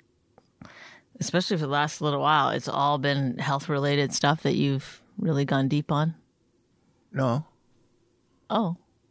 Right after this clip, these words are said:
Speaker 2: What I talked about, uh, physical one time.
Speaker 1: What about your teeth?
Speaker 2: I didn't talk about them today.
Speaker 1: No, I'm saying it's all, like, every episode is some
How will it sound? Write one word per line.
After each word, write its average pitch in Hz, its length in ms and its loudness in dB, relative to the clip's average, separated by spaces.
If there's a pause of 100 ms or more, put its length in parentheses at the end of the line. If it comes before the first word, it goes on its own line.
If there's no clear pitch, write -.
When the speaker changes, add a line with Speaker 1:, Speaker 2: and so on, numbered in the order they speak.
(320)
Speaker 2:
What 202 200 -2
I 277 120 4
talked - 300 0
about, 247 260 2 (160)
uh, 226 320 4
physical 240 480 -4
one 269 160 0
time. 277 360 -2 (300)
Speaker 1:
What 160 120 -2
about 160 120 2
your 156 140 2
teeth? 277 340 -4 (500)
Speaker 2:
I - 60 0
didn't 143 120 0
talk 165 120 2
about 107 220 4
them 98 80 0
today. 104 420 -2 (240)
Speaker 1:
No, 190 140 4
I'm 165 100 2
saying 156 380 2 (720)
it's 156 220 0
all, 160 320 4
like, 151 360 2
every 151 320 2
episode 139 600 0
is 139 140 0
some 147 400 0